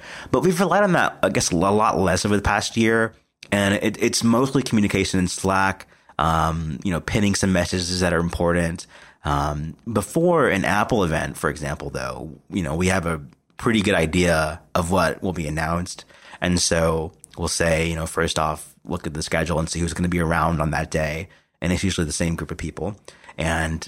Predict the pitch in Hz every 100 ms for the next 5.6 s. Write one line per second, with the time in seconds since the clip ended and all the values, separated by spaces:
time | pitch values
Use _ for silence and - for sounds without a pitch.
0 | - 78 71 73 78 - 82 73 67 -
1 | - - 101 101 90 90 82 85 90 90
2 | 76 80 - 80 73 64 - - 71 71
3 | 73 73 76 69 - 80 78 82 71 85
4 | 80 78 73 - 78 73 - 80 78 82
5 | 80 76 - 85 80 82